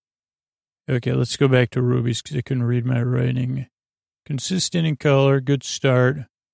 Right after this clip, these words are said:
good shapes. Uh, how'd you get out the cheese mixture?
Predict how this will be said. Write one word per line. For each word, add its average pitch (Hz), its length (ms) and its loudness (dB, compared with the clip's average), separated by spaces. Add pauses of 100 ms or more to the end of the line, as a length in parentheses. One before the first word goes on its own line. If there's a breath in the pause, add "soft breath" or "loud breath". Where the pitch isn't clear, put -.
(760)
good 127 180 -6
shapes. - 760 -2
Uh, 131 480 -2 (1120)
how'd 139 160 0
you 143 60 -4
get 143 120 2
out 135 200 2
the 143 100 -6
cheese 135 460 -4
mixture? 135 960 -2